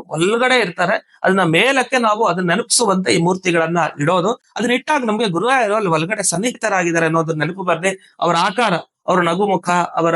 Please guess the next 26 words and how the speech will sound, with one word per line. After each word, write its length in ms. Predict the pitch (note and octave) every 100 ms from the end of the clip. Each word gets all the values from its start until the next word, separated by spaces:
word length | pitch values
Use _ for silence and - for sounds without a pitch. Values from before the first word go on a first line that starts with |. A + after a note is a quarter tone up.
| D#3+
ಜ್ಞಾನ 320 | D#3+ E3 G3+
ಮುದ್ರೆಯನ್ನು 420 | G3+ F3+ F3 F3
ತೋರಿಸಿ, 400 | E3+ D#3+ - E3 E3 _ -
ಅಭಯ 260 | D#3+ G#3 A3
ಮುದ್ರೆ, 340 | F3+ E3 E3
ವರ 200 | D3 G3
ಮುದ್ರೆಯನ್ನು 400 | A3+ F#3+ G3 F3+
ತೋರಿಸಿ 320 | F3 E3+ D#3
ಅನುಗ್ರಹ 300 | D3+ F#3 G3+
ಮಾಡ್ತಾ 320 | F#3 E3 E3
ಇರೋದೆಲ್ಲ 300 | E3 D#3+ G#3 C4
ನೆನಪಾಗ್ಲಿ 480 | F#3+ F#3 D#3+ D#3 D#3+
ಅಂತ 160 | E3+ E3+ - - -
ಅದನ್ನ 220 | D#3+ D#3+
ಇಡೋದು. 460 | D3+ F3+ E3+ A3 - _ -
ಈ 120 | B3+
ತರ 180 | C4+ C#4+ F#3+ E3 E3+
ನಮಗೆ 280 | E3+ E3 D3+
ಈ 60 |
ವೃಂದಾವನದ 760 | D3 E3 F3+ E3 D#3+ D#3 D#3 - D3
ಭವ್ಯವಾದ 520 | F3 B3 A3 F3 E3
ಪರಿಕಲ್ಪನೆ 880 | D#3 D3+ D#3+ D#3+ D#3+ D#3 D3+ _ _ D3+
ಬರ್ಬೇಕು. 580 | D3+ E3 E3 E3+ F#3 _ _ - - D3+
ಅಲ್ಲಿ 200 | D3 D3
ಹೋದ್ರೆ 460 | D3+ A3+ B3 B3+
ಎಲ್ಲ 220 | D#3 F3